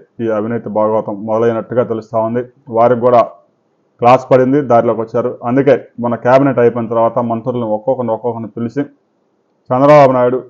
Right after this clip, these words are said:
గడిచిన నలభై ఐదు సంవత్సరాలుగా ఆయన సంపాదించిన అనుభవం మొత్తం రంగరించి ఈ వైసీపీ అరాచక బ్యాచ్ మీరు గనక జాగ్రత్త చేసుకోవాలా, ఊరికనే దొరికిపోతారు. మీరు అరాచకాలకు పాల్పడొద్దు, ప్రజాసేవ చేయడానికి జనం అవకాశం ఇచ్చారు, భారీ మెజారిటీ ఇచ్చారు, మరింత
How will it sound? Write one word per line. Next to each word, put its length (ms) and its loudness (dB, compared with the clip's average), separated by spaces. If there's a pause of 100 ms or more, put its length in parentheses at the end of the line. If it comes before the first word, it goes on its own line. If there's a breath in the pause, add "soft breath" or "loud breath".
గడిచిన 320 -4
నలభై 340 0
ఐదు 120 2
సంవత్సరాలుగా 580 -6 (180)
ఆయన 180 -6
సంపాదించిన 520 -4
అనుభవం 340 -6
మొత్తం 280 -8
రంగరించి 480 -8
ఈ 20 -6
వైసీపీ 520 -4
అరాచక 380 -2
బ్యాచ్ 320 -6 (520)
మీరు 140 -4
గనక 340 -4
జాగ్రత్త 360 4
చేసుకోవాలా, 520 -2
ఊరికనే 480 0
దొరికిపోతారు. 580 -2
మీరు 320 -8 (520)
అరాచకాలకు 680 4
పాల్పడొద్దు, 640 0 (580)
ప్రజాసేవ 540 6 (100)
చేయడానికి 360 4
జనం 280 -2
అవకాశం 400 -2
ఇచ్చారు, 280 -4
భారీ 440 4
మెజారిటీ 440 2
ఇచ్చారు, 280 -4
మరింత 300 -2